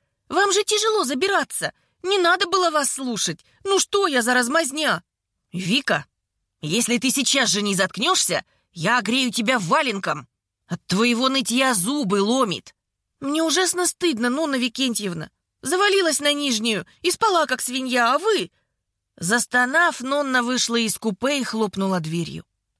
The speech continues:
Румяная соседка, возвращаясь из туалета, заметила: "Как вы доченьку свою любите! Всю ночь охраняли!" "Тебя, что ли, треснуть?" подумала Нонна и приторно улыбнулась.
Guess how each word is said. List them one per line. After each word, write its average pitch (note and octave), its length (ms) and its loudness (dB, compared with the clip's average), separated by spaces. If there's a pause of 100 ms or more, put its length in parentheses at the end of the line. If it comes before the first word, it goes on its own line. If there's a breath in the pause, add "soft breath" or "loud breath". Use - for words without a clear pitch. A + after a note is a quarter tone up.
(200)
Румяная A3 560 2
соседка, A3 540 0
возвращаясь G3 680 0
из G3 120 -2
туалета, G#3 500 0
заметила: F#3 720 -2 (600)
"Как E3+ 260 -2
вы F#3+ 160 2
доченьку F3 580 0
свою E3 380 2
любите! F3 600 -4 (300)
Всю G3 240 -2
ночь G3+ 360 0
охраняли!" A#3+ 680 0 (680)
"Тебя, A#3 480 -2
что A3 300 0
ли, A3 120 0
треснуть?" G3 760 -2 (320)
подумала A#3 460 2
Нонна B3 520 0 (280)
и G3+ 80 -8
приторно B3+ 640 -2
улыбнулась. E3 840 -4